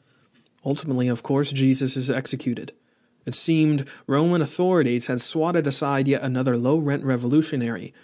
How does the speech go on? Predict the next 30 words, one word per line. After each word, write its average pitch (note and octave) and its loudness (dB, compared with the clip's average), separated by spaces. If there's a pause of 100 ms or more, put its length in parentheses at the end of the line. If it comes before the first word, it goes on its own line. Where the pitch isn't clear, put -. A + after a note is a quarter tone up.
(540)
On A#2 -4
Good C#3 -2
Friday, C3 -2 (240)
Christ C3 -2
died, C#3+ 0
and B2 -2
so D3 0
did C#3+ 0
that C#3+ -4
particular D3 -2
dream D#3 0
of B2 -2
an C3 -2
earthly C3+ -2
king. C#3 -4 (540)
To D#3+ 2
the D3+ 4
extent F3+ -2
that C#3+ 0
Jesus F#3+ -2
would D3 -2
remain D3 0
relevant, C#3+ -2
perhaps F3 -2
some G3 0
of E3+ -2
his E3 0
teachings E3+ -2
would C#3+ -2
linger. C#3+ -2